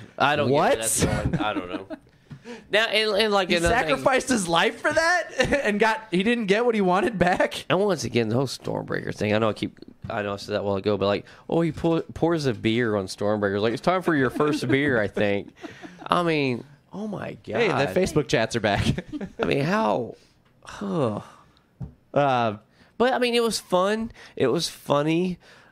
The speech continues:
Speaker 1: Uh, like I said, Ragnarok to me was the perfect amount of comedy and seriousness, but with a good storyline, not getting too far off of it. Uh, man, Ragnarok was just perfect to me.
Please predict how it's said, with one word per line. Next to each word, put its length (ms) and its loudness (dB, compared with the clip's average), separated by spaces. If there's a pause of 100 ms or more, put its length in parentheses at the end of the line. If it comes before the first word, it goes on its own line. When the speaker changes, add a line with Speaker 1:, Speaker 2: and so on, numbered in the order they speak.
(120)
Speaker 1:
Uh, 340 2
like 140 2
I 60 2
said, 460 2
Ragnarok 600 2
to 100 -6
me 340 0 (460)
was 320 0
the 80 -2
perfect 360 0
amount 260 2
of 100 -6
comedy 540 0
and 100 -8
seriousness, 840 -2 (280)
but 160 0
with 200 2
a 60 -4
good 220 -2
storyline, 560 0
not 160 0
getting 220 -10
too 140 -10
far 280 -4
off 200 -6
of 160 -4
it. 140 -6 (420)
Uh, 520 0 (560)
man, 200 -4
Ragnarok 380 -2
was 120 -10
just 180 -20
perfect 400 -10
to 60 -18
me. 240 -14